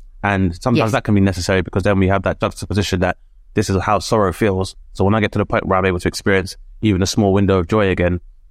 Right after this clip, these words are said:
Speaker 1: I won't take it for granted and I will cherish that experience as well. And I think it's much more effective and much more likely for us to have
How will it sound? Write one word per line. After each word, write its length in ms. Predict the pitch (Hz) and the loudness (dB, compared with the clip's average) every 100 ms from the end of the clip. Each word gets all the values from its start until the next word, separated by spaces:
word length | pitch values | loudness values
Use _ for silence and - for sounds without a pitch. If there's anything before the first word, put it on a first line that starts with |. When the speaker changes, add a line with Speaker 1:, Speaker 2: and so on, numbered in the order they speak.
| - | -2
Speaker 1:
I 120 | 98 | 0
won't 160 | 101 92 | 0 0
take 120 | 87 | -2
it 60 | |
for 80 | 82 | -4
granted 360 | 85 104 90 92 | 0 0 0 0
and 80 | 90 | 0
I 100 | 87 | 0
will 100 | 87 | -2
cherish 300 | 107 98 - | -2 -2 -2
that 80 | |
experience 420 | 90 - 107 107 101 | -4 -2 0 0 0
as 80 | |
well. 280 | 101 117 117 - - - - | 2 0 -2 -10 -20 -20 -6
And 340 | 98 95 90 - | -2 0 -2 -4
I 60 | 101 | -4
think 320 | 107 98 - | 0 -2 -2
it's 260 | 98 - - | -8 -6 -4
much 240 | 92 - | -2 0
more 80 | 104 | -2
effective 380 | 95 113 - 92 | 0 -2 0 0
and 160 | 92 107 | 2 2
much 240 | 123 - | 0 0
more 160 | 101 95 | 0 2
likely 500 | 151 151 104 98 110 - - - | 0 0 0 0 -2 -14 -20 -4
for 80 | 110 | -2
us 140 | - | -2
to 120 | 107 | -4
have 320 | 98 104 98 | 0 0 0